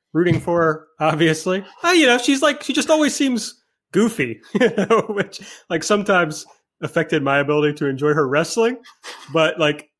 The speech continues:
outside of that, like, in her promos and stuff, I'm like, "You're such a goof, Arisa." <laughs> I, I like that about her, for sure. So, uh, I hope whatever she does, she enjoys it. But let's,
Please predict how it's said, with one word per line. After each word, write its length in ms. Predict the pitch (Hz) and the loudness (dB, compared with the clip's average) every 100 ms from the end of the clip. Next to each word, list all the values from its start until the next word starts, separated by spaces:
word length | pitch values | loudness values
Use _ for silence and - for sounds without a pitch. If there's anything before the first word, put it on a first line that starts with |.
| _ | _
outside 520 | 185 220 - 175 165 | -2 -2 0 0 2
of 80 | 196 | 2
that, 160 | 220 240 | 0 0
like, 120 | 170 | 0
in 80 | 170 | -2
her 120 | 165 | -4
promos 420 | - 165 185 196 | -2 -4 -2 -4
and 80 | 202 | -6
stuff, 240 | 190 214 208 | -4 -4 -4
I'm 120 | 170 | -4
like, 180 | 156 151 _ _ _ _ | -4 -6 _ _ _ _
"You're 100 | - | -4
such 260 | 403 175 - | -2 -2 -4
a 40 | |
goof, 460 | 240 220 226 160 - _ - | -4 0 0 0 -8 _ -4
Arisa." 480 | 143 151 151 220 226 - | 0 0 0 -4 -6 -8
<laughs> 120 | 233 233 254 - 247 - 220 - _ - - _ _ 135 | -2 -2 0 -4 -6 -10 -8 -12 _ -20 -20 _ _ -16
I, 140 | 139 143 - | -16 -16 -10
I 60 | |
like 240 | 175 135 123 | -4 -4 -4
that 180 | 117 113 | -8 -10
about 220 | - - | -14 -18
her, 160 | 147 - | -20 -14
for 80 | 131 | -12
sure. 260 | 120 - - _ _ _ _ _ _ | -12 -14 -20 _ _ _ _ _ _
So, 480 | - 127 120 120 - _ _ _ _ 165 | -6 -4 -2 -6 -10 _ _ _ _ -12
uh, 300 | 123 127 123 117 _ _ _ _ _ _ _ _ _ _ _ _ _ _ - | -8 -6 -8 -14 _ _ _ _ _ _ _ _ _ _ _ _ _ _ -20
I 80 | 95 | -14
hope 240 | 110 135 | -14 -12
whatever 280 | 107 120 147 | -12 -10 -12
she 160 | - | -12
does, 240 | 131 147 147 | -12 -12 -12
she 340 | - 123 135 - | -12 -12 -12 -10
enjoys 500 | 127 131 110 98 - | -8 -8 -10 -14 -14
it. 100 | - | -10
But 120 | 156 | -6
let's, 400 | 226 285 - - | 0 -2 -2 -14